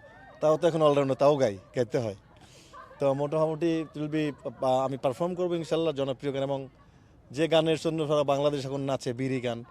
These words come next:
বিড়ি খাইলে হয় ক্যান্সার, সব প্রশ্নের থাকে না আনসার।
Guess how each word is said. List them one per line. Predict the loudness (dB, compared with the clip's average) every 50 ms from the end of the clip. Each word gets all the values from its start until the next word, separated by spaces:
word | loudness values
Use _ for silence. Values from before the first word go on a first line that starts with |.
| -20 -20 -20 -20 -20 -12
বিড়ি | -8 -4 -2 -2 -2 0 -2 -2 -2 -4
খাইলে | -2 0 0 0 2 2 2 2 2 0 0
হয় | 0 0 0 0 0 -2 -2
ক্যান্সার, | -4 -4 -4 -4 -4 -6 -8 -6 -4 -2 0 0 0 -2 -4 -8 -12 -20 -20 -20 -20 -20 -16 -6 -2
সব | 0 0 0 0 -2
প্রশ্নের | -6 -4 -2 -4 -2 -4 -4 -8 -6 -4 -2 -2 0 -2 -2
থাকে | -4 -2 -2 0 0 0 -2 -2 -2 -2 -2 -2
না | -2 -2 -2 0 0 0 -2
আনসার। | -4 -4 -8 -10 -6 -4 -2 -2 -2 -2